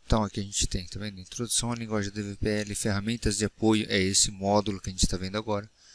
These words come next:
Montando o nosso projeto, instalação do Proteus, configurador de servidor, de banco, montando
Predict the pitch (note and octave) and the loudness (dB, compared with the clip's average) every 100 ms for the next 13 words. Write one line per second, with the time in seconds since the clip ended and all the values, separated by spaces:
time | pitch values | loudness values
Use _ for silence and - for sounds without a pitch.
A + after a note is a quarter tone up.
0 | _ _ _ _ _ A2+ A#2 A#2+ _ - | _ _ _ _ _ -6 -6 -8 _ 4
1 | A#2+ B2 G#2+ G2 F#2+ - G2+ G#2+ A2+ G#2+ | 4 4 -4 -6 -4 -4 -4 -4 -2 0
2 | G2 - - _ _ _ _ - - - | -2 -6 -20 _ _ _ _ -2 -2 2
3 | G#2 F#2+ - G2 F#2+ C#3 - A2 G#2+ - | 0 0 -4 -6 -4 -4 -2 -4 -4 -6
4 | - G#2+ - G#2 G2+ F#2+ F#2+ F2+ - - | -8 -10 -8 -4 -2 -2 -4 -6 0 0
5 | A#2 G2+ A2 A2+ G#2+ - - - _ _ | 0 -4 -4 -4 -4 -8 -20 -20 _ _
6 | _ - - _ G2+ F#2+ A2 - A#2 - | _ -20 -20 _ -2 -2 -12 -14 -14 -14
7 | _ _ _ _ _ _ _ _ _ _ | _ _ _ _ _ _ _ _ _ _
8 | A2 A2 G#2 - G#2+ G#2+ G2+ F#2+ | -6 -6 -4 0 0 0 -6 -8